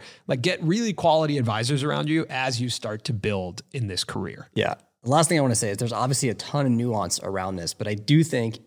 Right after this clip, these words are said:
Speaker 2: it is in the best interest of creators and the creator economy if YouTube is not held liable for what's uploaded in a super strict
Speaker 1: Yeah.
Speaker 2: sense.
Speaker 1: Yeah.
Speaker 2: Because we have a lot of creative freedom right now to put all types of things out, use
Speaker 1: Totally.
Speaker 2: clips,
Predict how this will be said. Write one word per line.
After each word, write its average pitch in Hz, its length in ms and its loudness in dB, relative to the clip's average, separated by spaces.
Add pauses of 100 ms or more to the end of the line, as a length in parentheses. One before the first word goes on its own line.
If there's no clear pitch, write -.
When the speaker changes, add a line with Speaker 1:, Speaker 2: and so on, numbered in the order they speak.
(160)
Speaker 2:
it 117 100 -2
is 120 160 2
in 127 120 4
the 113 100 2
best 120 360 2
interest 120 380 -2
of 113 180 -4
creators 104 460 -2
and 104 140 -8
the 98 40 -6
creator 98 300 -4
economy 95 480 -6
if - 160 -8
YouTube 123 460 2
is 101 120 -4
not 107 220 -4
held 110 220 -2
liable 95 480 -4
for - 200 -8
what's 90 400 -6 (220)
uploaded 95 640 0 (200)
in 139 280 10
a 107 100 0
super - 480 4
strict - 480 -2
Speaker 1:
Yeah. 139 140 4
Speaker 2:
sense. - 240 -6 (420)
Speaker 1:
Yeah. 123 140 6
Speaker 2:
Because 107 280 4
we 135 180 4
have 151 180 6
a 107 40 2
lot 107 440 0
of 117 160 -2
creative 101 320 0
freedom 110 360 0
right 117 140 2
now 123 240 2
to 117 140 -4
put 110 180 -4
all 95 200 -2
types 92 260 -2
of 82 100 -8
things 98 240 -2
out, 143 300 4
use 98 100 0
Speaker 1:
Totally. 175 220 6
Speaker 2:
clips, - 400 2